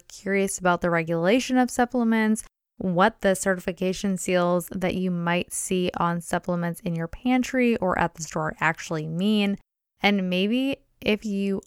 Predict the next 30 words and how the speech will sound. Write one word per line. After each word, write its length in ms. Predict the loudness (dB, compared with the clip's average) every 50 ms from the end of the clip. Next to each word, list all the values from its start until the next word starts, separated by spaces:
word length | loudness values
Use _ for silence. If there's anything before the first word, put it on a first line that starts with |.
| 4
are 400 | 6 8 8 8 8 6 4 2 _
or 240 | 2 4 4 4 4
were 180 | 2 0 -4
curious 540 | -6 -8 -6 0 2 4 4 4 4 2 0
about 300 | 0 0 2 2 2 0 0
any 240 | -2 -2 0 0 0
of 120 | 0 0 -2
these 200 | -2 -2 -2 -2
supplements 500 | -2 -2 -2 -2 -2 -2 -2 -4 -4 -4
that 120 | -4 -2
I 100 | -2 -2
mentioned 600 | -2 -2 -2 -2 -2 -4 -4 -4 -4 -4 -4 -2 -4
and 120 | -4 -6
kind 240 | -6 -4 -2 -2 0
of 180 | 0 -2 -2 0
their 280 | 0 2 2 2 2
potential 420 | 0 -2 -6 -6 -6 -4 -4 -6 -4
benefits 680 | -2 0 0 0 -2 -2 0 2 4 4 4 4 2 -2 -4
or 300 | -2 0 0 0 -2 -4 _ -10
side 260 | -8 -4 0 0 0
effects. 460 | 0 -2 -2 -4 -6 -4 -6 -8 -10 -10 -12 _ _ _ _ _ _ _ _ _ _ _ _ _ _ _ _ _
So 400 | -8 -6 0 2 4 4 4 2 2
I 140 | 0 0 0
do 240 | 2 2 2 2
hope 320 | 0 2 2 0 0 0 _
that 200 | -6 -6 -6 -4
this 220 | -4 -6 -6 -4 -6 -6
episode 400 | -6 -4 -4 -4 -2 0 0 0
was 140 | -2 -6 -6
helpful 640 | -6 -4 -4 -4 -4 -2 -2 0 2 2 2 2